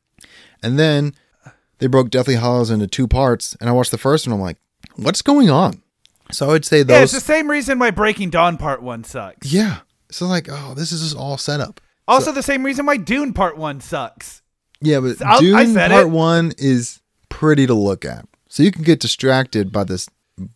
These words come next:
Speaker 1: by the lack of anything, by how pretty they made it look.
Speaker 2: Yeah. Um, for me, it was Catching Fire, also a sequel.
Speaker 1: Yeah.
Speaker 2: 'Cause I just remember watching that movie, and ag-, again, I had read all three Hunger Games books w-,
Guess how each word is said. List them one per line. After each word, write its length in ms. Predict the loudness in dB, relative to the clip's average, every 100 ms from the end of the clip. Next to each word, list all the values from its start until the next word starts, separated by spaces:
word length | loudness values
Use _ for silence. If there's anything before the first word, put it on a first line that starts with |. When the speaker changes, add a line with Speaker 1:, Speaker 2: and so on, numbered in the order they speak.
| -4
Speaker 1:
by 240 | 0 2
the 200 | 0 -4 -10 _ -18 -18 -20 -20 -10
lack 440 | -6 -4 -4 -2
of 340 | -4 -4 -10 _ _ -8
anything, 640 | -2 -2 -2 -4 -4 -6 _ _ _ _ _
by 160 | -2 0
how 160 | 0 0
pretty 260 | 0 0
they 140 | 0 -2
made 180 | -2
it 60 | -4
look. 340 | -8 -12 -16 _ _ -6
Speaker 2:
Yeah. 360 | -2 -2 -4 -10 _ _ 2
Um, 300 | 4 4 0
for 160 | -4
me, 300 | -4 -2 -2
it 80 | -2
was 160 | -4 -4
Catching 400 | -2 -2 -4 -4
Fire, 540 | 0 0 0 -10 -20 _
also 420 | 0 2 2 -2
a 80 | -2
sequel. 560 | -4 -6 -8 -12 -16 -18 _ -20 -6
Speaker 1:
Yeah. 220 | 0 0
Speaker 2:
'Cause 280 | 0 -4 -10 -20 _ _ _ _ _ _ _
I 140 | 2 2
just 160 | 0
remember 400 | -6 -4 -2 -2
watching 380 | 0 0 -2 -4
that 160 | -6 -6
movie, 480 | -8 -8 -8 -8 -8
and 220 | -10 -10
ag-, 140 | -14 -6
again, 300 | -4 -2 -4
I 120 | -2 -4
had 200 | -4 -6
read 180 | -6 -4
all 180 | -6
three 300 | -8 -10 -12
Hunger 260 | -10 -10 -12
Games 280 | -12 -12 -12
books 340 | -12 -12 -14 -20
w-, 180 | -20